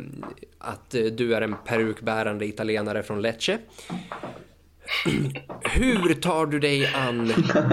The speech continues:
returen mot Juventus nu då? För vi ska ju komma ihåg att vi har ju, <clears throat> vi har ju, ehm, en match mot Fiorentina nu i helgen och direkt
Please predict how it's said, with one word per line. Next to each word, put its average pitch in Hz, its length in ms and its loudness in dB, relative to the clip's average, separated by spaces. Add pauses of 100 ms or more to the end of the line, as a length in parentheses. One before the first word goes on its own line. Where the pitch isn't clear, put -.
(140)
returen 127 760 4 (120)
mot 120 300 0
Juventus 107 640 -4 (220)
nu 107 240 0
då? 101 160 -2
För 127 220 2
vi 131 240 0
ska 135 120 -4
ju 151 80 0
komma 147 220 0
ihåg 160 320 2
att 135 160 -2
vi 127 40 -2
har 156 260 0
ju, 165 300 0 (580)
<clears throat> 139 580 -6
vi 143 140 0
har 151 180 2
ju, 139 420 0
ehm, 104 720 -6 (1000)
en 131 120 0 (120)
match 131 240 2
mot 120 140 0
Fiorentina 127 600 2
nu 110 140 0
i 104 40 -2
helgen 131 460 0
och 131 220 -4
direkt 120 500 -2